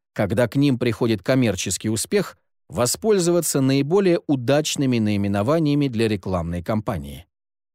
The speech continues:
И вот Матерн, держа за ручку маленькую, теперь уже восьмилетнюю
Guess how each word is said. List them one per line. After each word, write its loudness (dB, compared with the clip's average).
И -4
вот 2
Матерн, 0
держа 0
за 2
ручку 0
маленькую, 0
теперь 0
уже 2
восьмилетнюю 0